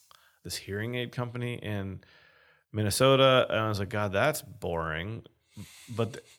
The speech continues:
there was a scandal that hap-, like, the, there was, like, um, like, an attempted palace coup where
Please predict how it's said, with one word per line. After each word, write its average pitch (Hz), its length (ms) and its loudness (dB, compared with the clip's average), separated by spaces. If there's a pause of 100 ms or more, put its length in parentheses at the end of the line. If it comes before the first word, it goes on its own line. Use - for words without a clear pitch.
(260)
there 113 140 4
was 104 120 2
a 101 60 -2
scandal 117 960 0
that 98 140 -4
hap-, 98 340 0
like, 107 380 2
the, 113 540 0
there 113 160 4
was, 117 120 2
like, 110 180 2
um, 113 220 0
like, 107 180 2
an 107 100 4
attempted 113 460 0
palace 107 380 4
coup 139 380 4
where 98 480 2